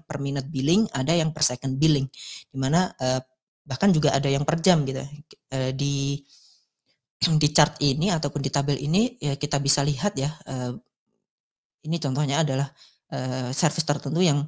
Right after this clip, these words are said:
mempunyai, eh, cost yang beda di per jamnya dan per menitnya gitu. Eh, di mana, eh, ketika menggunakan dalam jangka waktu pendek ya, sekitar dua belas sampai ke charge, eh, sebesar dua puluh enam,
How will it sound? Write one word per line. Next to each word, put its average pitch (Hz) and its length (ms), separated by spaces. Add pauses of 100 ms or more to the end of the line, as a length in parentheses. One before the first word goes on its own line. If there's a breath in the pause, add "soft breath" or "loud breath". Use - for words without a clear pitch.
mempunyai, 143 640 (480 loud breath)
eh, 131 360 (760)
cost 160 420
yang 143 320
beda 156 560
di 139 240
per - 160
jamnya 135 300
dan 147 180
per - 160
menitnya 147 560
gitu. 120 320 (800 soft breath)
Eh, 131 400
di 139 80
mana, 139 240 (240)
eh, 127 240
ketika - 640
menggunakan 139 880
dalam 131 320
jangka 131 240
waktu 127 240
pendek 175 480
ya, 135 160
sekitar - 400
dua 131 160
belas 151 400
sampai 156 160
ke 139 80 (160)
charge, - 480
eh, 135 320
sebesar 147 400
dua 135 240
puluh 139 240
enam, 156 240